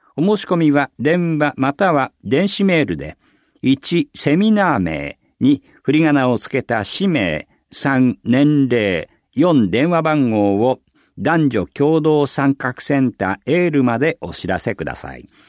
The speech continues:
電話は三九九六の九零零七番。Eメールはオーユービーオーアットマークエヌイーアールアイエムエーハイフンワイイーエルエルドッ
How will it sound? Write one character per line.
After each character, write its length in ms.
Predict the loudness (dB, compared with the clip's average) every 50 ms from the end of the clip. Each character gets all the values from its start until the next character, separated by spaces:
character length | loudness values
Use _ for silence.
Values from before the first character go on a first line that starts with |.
| _ _ _ _
電 260 | -2 0 2 2 2 2
話 140 | 2 2
は 160 | 2 0 -2 -4
三 360 | -8 -4 -2 0 0 0 0 0
九 340 | -2 -2 0 2 2 2
九 320 | 0 -2 -2 -2 0 2 2
六 260 | 0 0 0 0 2
の 220 | 2 2 2 2 -2 -6 _
九 360 | -4 -2 0 0 0 0 0
零 340 | 0 0 2 2 2 0 0
零 340 | 0 0 2 2 2 2 2
七 220 | 2 2 2 0
番。 340 | 0 -4 -8 -10 -12 -14 -18 _ _ _ _ _ _ _
E 200 | 0 2 2 4
メ 180 | 2 2 2 2
ー 20 |
ル 140 | 2 2 2
は 200 | 2 0 0 -4 -6 _ _ _ _ 0
オ 360 | 4 4 6 6 6 4 4
ー 40 | 2
ユ 320 | 2 0 0 2 2 0 0
ー 20 |
ビ 380 | 0 0 -2 0 0 0 -2 -2
ー 40 | -2
オ 280 | 0 2 2 2 2 0
ー 40 | 0 -4
ア 60 | -6
ッ 40 | -6 -8 _ -2
ト 120 | 0 0
マ 180 | 2 0 -2 -2
ー 60 | -6
ク 260 | -6 -6 -6 -6 -6 -8 -14 _
エ 160 | -2 2 2
ヌ 240 | 4 4 2 2 0 -2
イ 320 | -2 -2 0 0 -2 -2
ー 240 | -2 -2 0 0 2
ア 40 | 2
ー 40 | 4
ル 240 | 4 2 2 2 0
ア 120 | 2 2
イ 120 | 2 0 0
エ 160 | 0 0 2
ム 180 | 4 4 4 2
エ 280 | 2 2 2 2 0 0
ー 20 |
ハ 200 | -2 -4 -2 -2
イ 100 | 0 -2
フ 220 | -2 -6 -8 -8 -6
ン 200 | -6 -6 -6 -10 -12 _ -20 _ -4
ワ 240 | -2 0 0 0
イ 240 | 0 -2 -2 -4 -6 _
イ 340 | -2 -2 0 2 2 0 2
ー 40 | 0
エ 100 | 0 2
ル 240 | 4 2 2 2 0
エ 100 | 0 2
ル 140 | 0 0 -2
ド 120 | -4
ッ 40 | -6